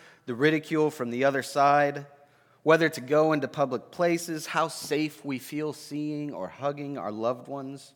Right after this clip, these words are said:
whether to have ourselves vaccinated, whether to reopen a church,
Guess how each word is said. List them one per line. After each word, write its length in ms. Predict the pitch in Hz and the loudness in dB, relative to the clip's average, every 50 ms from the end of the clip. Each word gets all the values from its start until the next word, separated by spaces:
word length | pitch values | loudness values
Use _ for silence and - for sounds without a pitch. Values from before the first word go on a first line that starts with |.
| _ _ _ _ _ _ _ _ _ _ _ _ _ _ | _ _ _ _ _ _ _ _ _ _ _ _ _ _
whether 300 | 131 139 143 143 147 135 | 6 6 8 8 6 4
to 80 | 135 113 | 2 2
have 260 | 110 139 139 131 127 | 4 4 4 6 4
ourselves 540 | 113 - - - 165 160 160 160 151 143 135 | 2 0 0 6 6 8 8 6 4 0 0
vaccinated, 680 | 151 151 151 147 147 - 156 147 143 147 147 143 131 | 4 4 4 4 2 -4 -8 -6 -6 -6 -6 -6 -6
whether 280 | 110 117 117 120 120 104 | -2 -2 0 0 0 -4
to 120 | - 113 | -6 -10
reopen 460 | 110 120 127 131 131 123 123 - 107 | -10 -8 -4 -4 -4 -4 -4 -6 -10
a 60 | 98 - | -10 -10
church, 520 | - - - 196 190 185 185 175 - | -10 -8 -4 -2 0 0 0 -2 -6